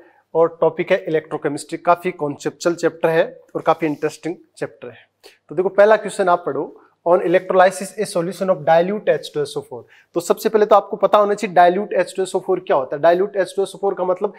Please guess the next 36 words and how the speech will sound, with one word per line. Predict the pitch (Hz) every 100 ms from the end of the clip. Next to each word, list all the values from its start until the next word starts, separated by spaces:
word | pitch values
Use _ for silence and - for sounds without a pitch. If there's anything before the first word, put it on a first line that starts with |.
| - _
एच | 180 180 -
टू |
एस | 196 196
ओ |
फोर | 175 196
की | 196
अमाउंट | 180 180 196
बहुत | 165 185 185
ही | 226 220
कम | 190 151
है, | 127 - _ _ _ _ _
यानी | 156
कि | 208
सॉल्यूट | 226 190 175 202
की | 202
अमाउंट | 220 185 202
बहुत | 175 185 -
कम | 208
होती | 208 208
है, | 226
सॉल्वेंट | - 165 156 175
की | 190
अमाउंट | 180 185
बहुत | 160 160
ज्यादा | 160 156
होती | 180 175 196
है। | 196 202 - _ _
तो | 190
ऐसे | 185 180 185
सॉल्यूशन | 175 175 190
को | 175
आप | 170 165
क्या | 185
कहोगे? | 180 170 175 220 - - _
डाइल्यूट | 165 180 175 180
सॉल्यूशन। | - 139 139 143